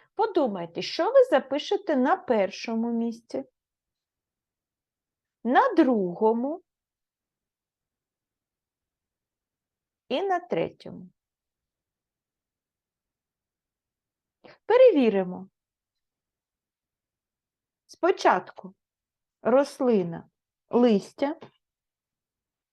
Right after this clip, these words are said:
потім гусінь і потім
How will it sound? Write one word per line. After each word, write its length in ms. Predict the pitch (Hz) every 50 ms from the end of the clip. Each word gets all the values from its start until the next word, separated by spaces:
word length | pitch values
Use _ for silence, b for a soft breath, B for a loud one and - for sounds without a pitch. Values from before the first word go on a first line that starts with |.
| _ _ _ _ _ _ _ _ _ _ _ _ _ _ _ _ _ _ _ _ _ _ _ _ _ _ _ _ _ _ _ _ _ _ _ _ _ _ _ _ _ _ _ _ _ _ _ _ _ _ _ _ _ _ _ _ _ _ _ _ _ _ _ _ _ _ _ _ _
потім 580 | - 403 381 339 - - - 196 170 175 185 - _ _ _ _ _ _ _ _ _ _ _ _ _ _ _ _ _ _ _ _ _ _ _ _ _ _ _ _ _ _ _ _ -
гусінь 840 | 226 208 226 277 277 247 220 202 - - - 302 311 349 392 440 - _ _ _ _ _ _ _ _ _ _ _ _ _ _ _ _ _ _ _ _ _ _ _ _ _ _ _ _ _ _ _ _ _ _ _ _ _ _ _ _ _ _ _ _ _ _ _ _ _ _ _ _ _ _ _ _ _ _ _ _ _ _ _ _ -
і 160 | 269 269 247
потім 800 | 262 - - 226 214 208 202 202 - - 370 392 453 508 -